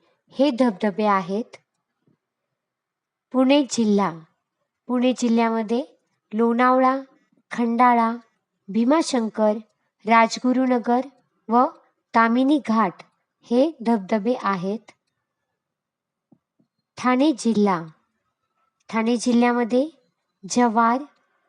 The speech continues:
पालघर, खोडाळे आणि कोकनेर हे धबधबे आहेत. अजूनही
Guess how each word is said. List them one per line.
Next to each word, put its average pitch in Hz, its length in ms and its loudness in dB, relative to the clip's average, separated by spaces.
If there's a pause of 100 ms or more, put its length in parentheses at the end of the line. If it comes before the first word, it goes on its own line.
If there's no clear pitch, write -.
(260)
पालघर, 240 640 2 (680)
खोडाळे 247 640 2 (240)
आणि 233 360 0 (300)
कोकनेर 220 600 2 (400)
हे 269 260 4
धबधबे 220 680 0
आहेत. 185 520 -4 (1000)
अजूनही 262 580 0